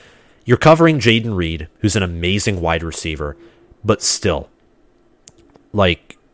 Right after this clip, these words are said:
honestly, still. The plays that Michigan, that, like, Wisconsin had matchups. They were in coverage against Keon Coleman in the fourth quarter, against Keon Coleman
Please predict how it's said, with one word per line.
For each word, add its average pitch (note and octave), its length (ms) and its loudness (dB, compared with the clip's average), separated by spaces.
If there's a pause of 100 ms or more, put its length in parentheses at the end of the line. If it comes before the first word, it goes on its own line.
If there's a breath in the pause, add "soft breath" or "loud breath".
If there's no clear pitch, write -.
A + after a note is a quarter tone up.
(480)
honestly, F2+ 380 -2
still. D2+ 340 -8 (1500 soft breath)
The G#2+ 140 -2
plays C#3 840 0
that G2 160 -10
Michigan, A2 800 -2
that, A#2 360 -8
like, A#2+ 240 0
Wisconsin B2+ 960 0 (340 soft breath)
had D3+ 380 2
matchups. G2 760 -4
They C3 140 4
were C3+ 220 2 (120)
in E3+ 340 2
coverage F#2 720 -2
against B2 500 -2
Keon G2 400 -2
Coleman D#2 520 -2 (280 soft breath)
in C#3+ 140 4
the B2 60 4
fourth G#2 340 2
quarter, D2+ 420 -2 (320 soft breath)
against C#3+ 500 0
Keon D#3 400 0
Coleman D#3+ 540 2